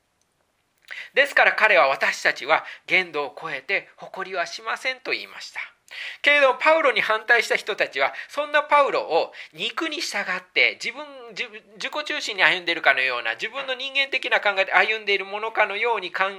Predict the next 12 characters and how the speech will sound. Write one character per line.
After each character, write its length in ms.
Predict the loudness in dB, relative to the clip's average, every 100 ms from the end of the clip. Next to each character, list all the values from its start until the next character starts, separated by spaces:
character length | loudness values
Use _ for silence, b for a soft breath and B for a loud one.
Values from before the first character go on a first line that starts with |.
| 2
え 180 | 4 4
て、 180 | -2 B B 0
彼 280 | 2 2
を 100 | 0
非 240 | -4 -8 -4
難 200 | -2 -2
し 80 | -2
た 100 | -2
わ 120 | -6
け 120 | -12
で 100 | -14
す。 200 | -18